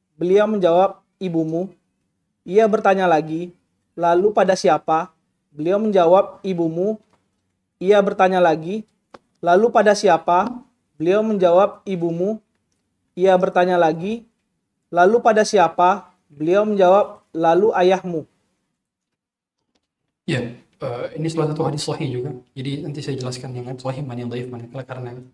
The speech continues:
Speaker 2: kurikulumnya demikian. Eh, bukunya pakai buku ini tidak masalah. Saya belum tahu juga ada kitab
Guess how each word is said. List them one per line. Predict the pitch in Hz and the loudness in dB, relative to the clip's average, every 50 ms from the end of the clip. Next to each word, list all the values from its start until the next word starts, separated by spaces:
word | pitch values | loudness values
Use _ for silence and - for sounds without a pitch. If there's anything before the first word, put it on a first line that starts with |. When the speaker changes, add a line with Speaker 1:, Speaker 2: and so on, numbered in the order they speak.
| _ _ | _ _
Speaker 2:
kurikulumnya | 135 127 127 - - 131 123 127 123 123 | -8 -8 -8 -6 -6 -6 -6 -6 -6 -6
demikian. | 120 123 120 123 131 127 127 127 - - _ _ _ _ _ _ _ _ _ - _ _ _ | -6 -6 -8 -8 -8 -10 -10 -10 -12 -16 _ _ _ _ _ _ _ _ _ -20 _ _ _
Eh, | 120 120 | -18 -16
bukunya | 127 135 - 151 143 147 143 | -16 -10 -8 -6 -6 -6 -6
pakai | 139 131 147 135 | -6 -6 -6 -6
buku | 127 123 127 131 131 | -6 -6 -6 -6 -6
ini | 139 147 | -6 -8
tidak | 127 139 131 123 127 | -8 -8 -8 -8 -8
masalah. | - 135 127 123 - - | -8 -8 -10 -12 -12 -12
Saya | - - 165 185 214 | -4 -2 0 0 0
belum | 214 202 - - 165 160 | -2 -4 -2 0 2 2
tahu | 165 175 175 | 2 2 2
juga | 190 - - 185 165 | 2 2 2 2 0
ada | 165 160 160 | 0 -2 -4
kitab | 156 - 185 - 160 131 - - | -4 -4 -4 -4 -4 -6 -6 -10